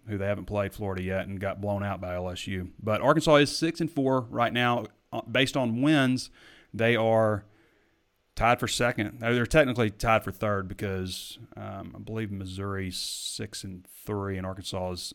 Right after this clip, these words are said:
six and four, tied with a bunch of others. But if they'd have played Texas A and M on Saturday and won,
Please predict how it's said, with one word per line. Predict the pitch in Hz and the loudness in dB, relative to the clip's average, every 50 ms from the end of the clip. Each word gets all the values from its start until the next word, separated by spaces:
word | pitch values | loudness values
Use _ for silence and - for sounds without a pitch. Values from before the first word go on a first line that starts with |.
| _ - | _ -12
six | - - 101 98 - | -10 -8 -8 -8 -8
and | 92 92 | -10 -10
four, | - - 104 98 92 98 95 | -6 -4 -4 -2 -2 -4 -6
tied | 95 - 104 95 90 | -6 -6 -4 -4 -4
with | 95 98 | -6 -8
a | 98 | -10
bunch | 95 98 95 90 - | -8 -8 -8 -6 -6
of | 101 | -4
others. | 98 98 95 92 | -4 -2 -4 -4
But | - 110 101 - - - - - - _ _ _ _ _ _ _ | -4 -6 -6 -6 -8 -18 -20 -20 -20 _ _ _ _ _ _ _
if | - 113 - | -12 -6 -2
they'd | 123 117 110 | 0 0 0
have | 104 | -2
played | - - 147 147 143 135 | 0 0 2 2 2 2
Texas | - 143 131 127 - - - | 2 0 0 0 -2 -6 -4
A | 123 | -2
and | 113 110 120 | -2 0 0
M | 143 156 151 | 2 2 2
on | 113 101 | 0 0
Saturday | - 110 104 104 104 104 104 | 0 0 2 2 2 0 0
and | 98 95 101 127 | 0 -2 0 2
won, | 160 160 120 107 113 123 110 | 4 4 4 4 2 0 -4